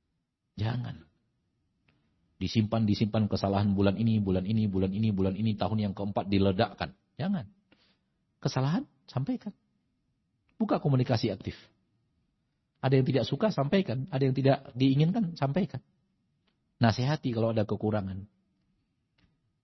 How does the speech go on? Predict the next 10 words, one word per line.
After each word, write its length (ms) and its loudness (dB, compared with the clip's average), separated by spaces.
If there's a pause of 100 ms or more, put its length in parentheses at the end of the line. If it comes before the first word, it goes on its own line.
(140)
Dan 160 6
itu 160 0
pun 400 0
kekurangan 560 0
yang 240 4
memang 500 2 (1800)
sudah 240 2
saatnya 320 0
untuk 240 2
dinasihati. 640 2